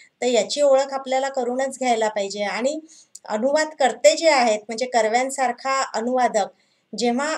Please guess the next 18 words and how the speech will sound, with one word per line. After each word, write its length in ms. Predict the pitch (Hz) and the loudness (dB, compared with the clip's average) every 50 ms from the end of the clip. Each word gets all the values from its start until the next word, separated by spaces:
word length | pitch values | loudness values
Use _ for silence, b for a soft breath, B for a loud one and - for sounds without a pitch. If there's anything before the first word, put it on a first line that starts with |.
| - | -4
आपल्या 480 | - 214 220 - - 247 247 269 294 320 | -6 -6 -6 -8 -6 -2 0 0 2 2
मातीचा, 560 | 311 302 269 - - 254 254 247 - 254 240 | 2 0 -2 -2 -2 -6 -10 -6 -2 -2 0
आपल्या 320 | 226 220 220 - 240 262 285 | 0 -2 -4 -4 -4 -4 -2
संस्कृतीचा 1000 | - 294 254 240 233 - - - 277 320 311 330 330 311 311 - 339 339 330 - - - _ _ _ _ _ _ | -2 -2 -2 -2 -4 -8 -10 -10 -12 -10 -8 -8 -10 -4 0 2 2 2 0 -2 -4 -10 _ _ _ _ _ _
त्याला 200 | 254 254 254 262 | 2 2 2 2
पेहराव 540 | 262 - - 240 247 233 240 269 294 320 320 | 0 0 0 0 2 2 2 4 4 4 4
घालून 300 | 311 302 294 294 302 294 | 2 2 0 0 0 0
या 100 | 294 285 | 0 0
कथा 280 | 285 269 247 - 240 | 0 -2 -4 -4 -4
आपल्या 340 | 247 233 233 233 233 233 240 233 240 | -4 -4 -4 0 0 2 2 0 -2
समोर 460 | - - - 240 240 233 240 277 320 | -8 -8 -6 -4 -4 2 6 6 6
आणतो, 540 | 339 294 254 214 202 208 - 208 202 190 190 B B B B B B B _ - | 6 4 2 -2 -6 -6 -4 -4 -4 -4 -6 B B B B B B B _ 2
त्यावेळेस 480 | 262 240 240 240 247 247 240 240 - | 4 6 6 6 4 2 0 -2 0
त्या 100 | - 262 | 0 0
कथा 320 | 254 254 240 233 - 247 254 | 0 2 0 -2 -2 -4 -2
परक्या 380 | 254 247 226 208 - 262 277 | 0 -2 -2 0 0 -2 -2
कुठे 280 | 285 359 359 349 339 320 | -2 -4 -2 2 2 2
राहतात 380 | 294 269 233 214 - 214 202 | 2 2 0 -2 -4 -6 -6